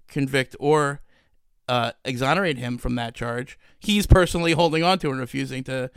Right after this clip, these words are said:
to let see the light of day. So, you know, y-, you can't have your cake and eat it too. Y-, you know, if he wants to be exonerated, all he has to do is, uh, adhere to the reasonable congressional requests for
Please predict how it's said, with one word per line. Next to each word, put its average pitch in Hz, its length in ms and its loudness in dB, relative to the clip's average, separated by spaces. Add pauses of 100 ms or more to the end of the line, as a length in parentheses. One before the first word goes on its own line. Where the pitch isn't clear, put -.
(360)
to 127 320 0
let 131 260 -4
see 131 180 -6
the 127 140 -6
light 123 220 -6
of 120 120 -12
day. 131 380 -2
So, 143 320 -2 (340)
you 143 160 0
know, 135 140 0 (100)
y-, 98 220 -10
you 156 100 -8
can't 226 200 6
have 185 180 4
your 160 120 -2
cake 160 260 -2
and 151 100 -4
eat 147 160 -2
it 135 100 -12
too. 165 220 0
Y-, 131 180 -6
you 139 100 -4
know, 131 80 -2
if 127 220 -8
he 139 80 -4
wants 151 280 -6
to 143 80 -10
be 139 100 -6
exonerated, 160 540 -4
all 151 140 -2
he 156 60 0
has 151 100 -6
to 147 80 -12
do 180 180 0
is, 135 260 -6 (320)
uh, - 140 -10
adhere 156 360 2
to 147 140 -4
the 127 360 -4 (800)
reasonable 147 500 0
congressional 135 400 -6
requests 123 340 -12
for 123 300 -14